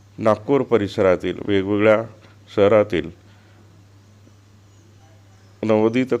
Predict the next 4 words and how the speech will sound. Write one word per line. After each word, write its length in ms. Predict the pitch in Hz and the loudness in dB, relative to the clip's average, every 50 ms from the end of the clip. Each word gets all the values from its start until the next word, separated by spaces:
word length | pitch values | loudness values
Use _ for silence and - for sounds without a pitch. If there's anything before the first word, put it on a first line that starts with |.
| - | 0
कवींना 400 | 110 98 95 95 90 90 85 80 - - - - _ _ - | 0 0 0 0 -2 -2 -2 -2 -2 -4 -12 -20 _ _ -6
यामध्ये 440 | 90 95 95 92 92 95 92 98 92 | 2 2 2 4 2 0 -2 -2 -4
सहभागी 460 | - - 98 92 90 101 107 110 110 | -2 0 0 2 2 2 0 2 0
होण्यासाठी 580 | 113 107 113 120 113 113 113 107 - 113 110 | -4 -4 -2 -4 -4 -4 -6 -8 -8 -10 -14